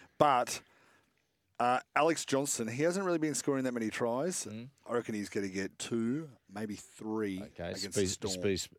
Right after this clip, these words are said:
Speaker 2: two or more, you're saying?
Speaker 1: I'm gonna say two or more
Speaker 2: Mm-hmm.
Speaker 1: for Alex Johnson.
Speaker 2: Okay, so we're gonna lock in.
Speaker 1: He loves to score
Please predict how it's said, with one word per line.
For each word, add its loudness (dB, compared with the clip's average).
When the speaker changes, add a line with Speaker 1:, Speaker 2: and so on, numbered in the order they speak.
Speaker 2:
two 2
or 2
more, 2
you're 0
saying? -2
Speaker 1:
I'm 6
gonna 6
say 4
two 2
or 4
more 2
Speaker 2:
Mm-hmm. -4
Speaker 1:
for 0
Alex 0
Johnson. -6
Speaker 2:
Okay, 2
so 0
we're 4
gonna 4
lock 2
in. 0
Speaker 1:
He 4
loves 4
to 4
score 6